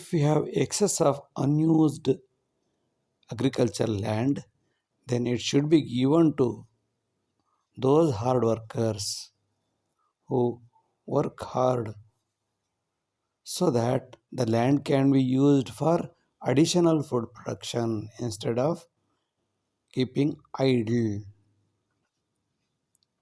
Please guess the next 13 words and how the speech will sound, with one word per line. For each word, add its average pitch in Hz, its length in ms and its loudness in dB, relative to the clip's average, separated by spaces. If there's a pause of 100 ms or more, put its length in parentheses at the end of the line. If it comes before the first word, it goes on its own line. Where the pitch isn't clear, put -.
(720)
ನಿಶ್ಚೇಷ್ಟಿತ - 840 -4
ಕೃಷಿ 143 420 -2 (280)
ಭೂಮಿಂ, 123 440 0 (1080)
ಯಾರು 131 400 -2
ಉಪಯೋಗ 139 540 2
ಮಾಡದಂಥ 143 580 0 (120)
ಭೂಮಿಯನ್ನು, 117 640 -4 (2500)
ತಮ್ಮ 127 380 0
ಭೂಮಿಯನ್ನು 139 600 2 (160)
ಉಪಯೋಗ 139 420 0
ಮಾಡದೇ 127 500 -2
ಇರುವ 147 280 2
ಕೃಷಿಕನಿಂದ 127 800 -6